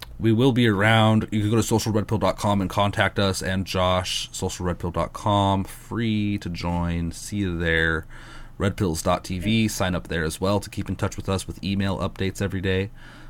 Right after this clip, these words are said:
Um, and recaps from the Daily Dose. Tonight, Josh will be live with another episode of the Daily Dose at five thirty P M Pacific, eleven thirty A M Eastern Time. We've got,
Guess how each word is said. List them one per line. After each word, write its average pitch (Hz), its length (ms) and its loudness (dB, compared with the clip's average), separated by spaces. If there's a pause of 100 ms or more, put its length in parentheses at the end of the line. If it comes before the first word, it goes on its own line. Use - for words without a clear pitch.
(140)
Um, 82 540 -2 (1300)
and 90 180 0
recaps - 600 -4 (200)
from 85 800 0
the 85 140 -6
Daily 104 260 2
Dose. 101 760 -2 (800)
Tonight, 123 440 6
Josh 120 280 2
will 107 60 0
be 113 100 2
live 165 580 6
with 139 720 0 (120)
another 117 260 2
episode 113 300 0
of 104 80 2
the 107 40 0
Daily 110 220 4
Dose 123 260 2
at - 120 -4
five 107 180 4
thirty 104 200 0
P 110 180 0
M 101 80 2
Pacific, 123 580 -4
eleven 92 300 -2
thirty 90 420 -2
A - 20 0
M 82 200 -2
Eastern 139 400 -4
Time. 127 680 0 (560)
We've 95 200 -4
got, 92 540 2